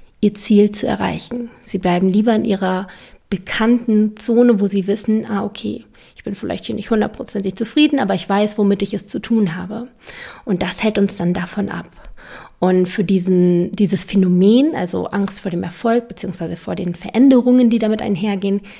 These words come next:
gibt sogar auch einen Begriff, und zwar ist das die sogenannte Metathesiophobie, die Angst vor dem Erfolg. Und das tritt vor allem bei größeren Veränderungen auf.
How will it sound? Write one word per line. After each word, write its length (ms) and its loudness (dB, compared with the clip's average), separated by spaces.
gibt 220 0
sogar 220 0
auch 80 -2
einen 180 2
Begriff, 500 -2
und 240 0
zwar 240 -2
ist 100 -6
das 120 -6
die 100 -4
sogenannte 580 -2
Metathesiophobie, 2000 2
die 140 -8
Angst 420 0
vor 160 -4
dem 300 -2
Erfolg. 640 -10
Und 120 0
das 160 0
tritt 200 -2
vor 200 -4
allem 320 2
bei 380 -2
größeren 800 0
Veränderungen 800 -6
auf. 480 -14